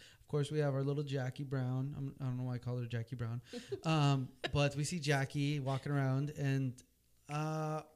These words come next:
Speaker 1: this leads into another story, which I'm gonna play a clip of my coworker. He was actually there, and he explains his experience when he went into the bathroom, and, uh, also how they actually have a photo of, uh,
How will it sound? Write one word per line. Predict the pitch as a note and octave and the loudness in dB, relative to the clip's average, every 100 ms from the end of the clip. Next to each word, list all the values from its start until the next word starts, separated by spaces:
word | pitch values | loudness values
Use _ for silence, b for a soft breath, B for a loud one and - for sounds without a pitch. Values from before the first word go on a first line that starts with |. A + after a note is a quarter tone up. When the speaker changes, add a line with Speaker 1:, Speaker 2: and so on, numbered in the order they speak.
| - - C#3+ | -20 -14 0
Speaker 1:
this | D#3 D3+ - | 0 0 0
leads | D#3+ D3 | 2 2
into | D3 C#3+ | 0 2
another | C#3+ D#3 F3+ F#3 | 4 4 4 2
story, | - C3+ B2+ C#3+ | 2 4 4 4
which | C#3+ - | 2 0
I'm | |
gonna | C#3 | -2
play | B2+ C#3 | 0 0
a | C3 | -2
clip | - D3+ D3+ - | 0 0 0 -2
of | C3+ C3 B2 A#2+ - B B B B B B - | 0 2 2 0 -4 B B B B B B 0
my | C3+ C3 | 2 2
coworker. | - D#3+ D3+ C3+ - | 2 2 4 2 0
He | B2+ C#3 C#3+ | -2 0 0
was | C3+ | 0
actually | C3+ C3 - B2 | 0 -4 -2 -2
there, | A2+ C3+ C3 C3 | 0 2 2 2
and | B2+ | 2
he | C3 | 0
explains | A#2 - C3+ B2+ | -2 -2 -2 -2
his | B2+ | -4
experience | C3 - C3+ B2 B2+ C3 | -6 -6 -2 0 0 -2
when | C3 | -2
he | B2 | 0
went | C3+ C3+ | 0 0
into | C3+ C#3 | -2 -4
the | |
bathroom, | A#2+ A#2 A#2 C3 C3 C3 B B B B - | -2 -2 -2 -2 0 -2 B B B B 2
and, | D3 C#3+ C#3 C#3 | 4 6 4 2
uh, | C#3 C3+ C3 | 0 0 2
also | D3 F3 D#3 C3+ | 2 4 4 4
how | C3 C3 C3 B2 | 4 4 2 2
they | C#3+ | 2
actually | D3 - C3+ | 2 2 0
have | B2+ | 2
a | |
photo | A2+ D#3+ F3+ F3+ C3 A2+ - - | 0 2 4 6 4 2 -4 -2
of, | C#3 C#3 C3+ C3 C3 A#2+ - - b b b - | 0 2 2 2 0 -2 -10 -20 b b b -2
uh, | C3+ B2+ B2 | 2 2 2